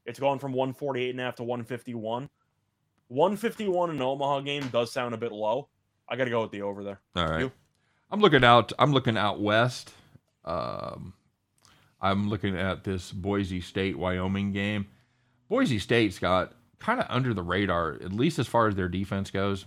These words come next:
Speaker 2: They play
Speaker 1: Yeah.
Speaker 2: outstanding defense. Uh, they're
Speaker 1: Wyoming good defensively, too.
Speaker 2: The under is, uh, five and one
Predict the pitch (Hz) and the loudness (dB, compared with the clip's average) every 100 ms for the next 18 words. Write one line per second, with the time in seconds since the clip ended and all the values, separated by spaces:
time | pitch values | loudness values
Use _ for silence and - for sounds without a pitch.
0 | - 110 - 98 87 82 92 - - - | -8 -8 -4 -4 -2 -2 -4 -6 -14 -8
1 | 101 98 92 82 85 85 85 85 85 - | -2 0 -2 -4 -6 -6 -6 -6 -8 -12
2 | _ _ _ _ - 92 104 170 156 127 | _ _ _ _ 0 2 4 2 0 -4
3 | 120 113 123 113 113 - 98 - 117 147 | -6 -8 -10 -10 -14 -14 -18 -2 6 8
4 | 165 135 117 104 95 90 120 117 107 101 | 8 8 6 6 2 4 6 6 6 2
5 | 98 107 110 107 | 2 2 2 -2